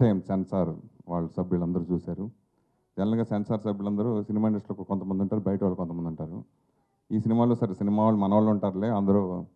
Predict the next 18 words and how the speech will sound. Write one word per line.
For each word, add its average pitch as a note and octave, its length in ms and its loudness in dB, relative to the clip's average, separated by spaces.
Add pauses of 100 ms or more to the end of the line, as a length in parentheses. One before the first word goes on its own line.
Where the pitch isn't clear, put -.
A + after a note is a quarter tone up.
(380)
మొహోటం A2 300 2
కొలిది A2+ 180 2
బాగుంటారని G#2 500 4
చెప్తారు F#2+ 240 -2
అనుకున్నాం. F2+ 500 -4 (440)
నా F#2 220 -2
దృష్టి F#2+ 280 -2
కొలతో G2+ 460 -2 (140)
నాకు F#2 160 -4
నిజంగా G2+ 440 0
తెలియని G#2 340 -2
ఉద్దేశంతో G2+ 500 -2 (420)
మన F#2 120 -2
తెలుసు, A2 440 -2
నాకు A2 200 4
తెలుసున్న A#2+ 320 2
ఎవరు A2 260 4
సభ్యులు G#2+ 300 0